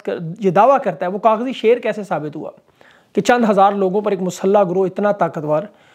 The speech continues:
उनकी चार अरब का डिफेंस, उनकी इंटेलिजेंस और फ़ौज को इतनी बड़ी जो उन्होंने दुनिया में बनाई, ये शिकस्त दे दे।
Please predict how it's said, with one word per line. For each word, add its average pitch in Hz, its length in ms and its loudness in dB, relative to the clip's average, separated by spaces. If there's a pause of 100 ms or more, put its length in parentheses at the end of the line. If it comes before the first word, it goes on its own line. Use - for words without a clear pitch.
(200)
उनकी 208 200 2
चार 214 380 4
अरब 208 300 0
का 214 100 2
डिफेंस, 190 480 -2
उनकी 202 200 -4
इंटेलिजेंस 185 640 0 (420)
और 196 80 2
फ़ौज 202 380 4
को 214 100 0
इतनी 208 200 -2
बड़ी 185 180 -2
जो 180 100 -4
उन्होंने 190 180 -2
दुनिया 175 300 -2
में 196 100 0
बनाई, 175 200 -2
ये 196 60 0
शिकस्त - 400 0
दे 175 120 -4
दे। 165 160 -12